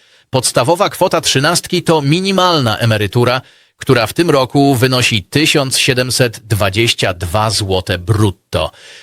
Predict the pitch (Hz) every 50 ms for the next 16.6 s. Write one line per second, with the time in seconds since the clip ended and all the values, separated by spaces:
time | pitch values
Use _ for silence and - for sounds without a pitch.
0 | - _ - - - 120 107 - 127 123 151 - 147 127 - 143 135 123 135 131
1 | 117 117 123 127 120 110 - _ - 117 117 143 180 196 - _ _ _ _ _
2 | _ _ _ _ _ _ _ _ - 113 107 131 147 151 131 160 151 160 175 165
3 | - 117 117 98 90 92 98 101 - - 151 175 - - - 196 185 160 - -
4 | - 165 165 - 180 160 131 107 127 151 185 180 - - - 139 113 117 131 156
5 | 156 - 170 139 - - - 151 156 170 - - 160 139 117 117 123 120 104 107
6 | 101 - - 123 131 131 - - 139 135 123 110 123 127 135 139 139 - 127 107
7 | 95 127 135 127 139 131 123 - - 127 120 104 95 - 110 117 135 - - -
8 | - 123 117 117 113 107 104 - 127 117 110 107 101 - - - 139 139 - 139
9 | 120 117 107 113 104 - 113 107 - - 110 98 95 92 85 101 110 113 117 107
10 | - - 71 - _ _ _ _ - - - - - - - _ - 127 113 139
11 | 147 160 - - 185 170 131 131 143 135 139 139 - - 127 123 117 120 139 170
12 | 190 - - 170 147 131 - - 131 123 135 147 143 - - - 123 110 - -
13 | 127 123 117 107 - _ - 180 202 190 - 208 202 208 196 - - - - -
14 | 147 151 160 147 - - 160 147 - - - - - 131 113 104 104 135 139 -
15 | - 143 131 120 - - - - 135 123 120 127 123 120 110 104 - - 113 117
16 | 113 101 - - - - 67 67 - _ _